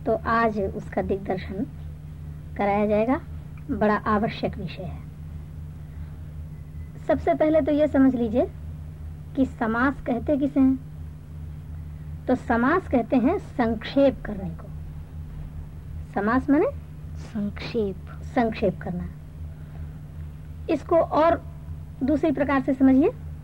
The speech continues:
Speaker 1: कि जिसमें अनेक पदों का एक पद हो जाए या अनेक विभक्तियों की एक विभक्ति हो जाए या अनेक स्वरों का एक स्वर हो जाए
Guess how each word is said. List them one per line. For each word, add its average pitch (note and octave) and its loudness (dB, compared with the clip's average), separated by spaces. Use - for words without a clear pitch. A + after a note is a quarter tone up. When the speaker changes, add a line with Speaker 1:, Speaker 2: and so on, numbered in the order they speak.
Speaker 1:
कि C#4 6
जिसमें D#4+ 6
अनेक D#4 6
पदों C4+ 6
का D#4 4
एक C4 4
पद A#3 4
हो A3 2
जाए A3+ 4
या B3 4
अनेक D4+ 8
विभक्तियों C4 6
की C4 0
एक B3+ 6
विभक्ति B3+ 4
हो B3 8
जाए A#3 4
या A#3+ 4
अनेक C#4 6
स्वरों B3+ 4
का D4+ 2
एक B3+ 4
स्वर A3+ 0
हो G3+ -2
जाए A3 0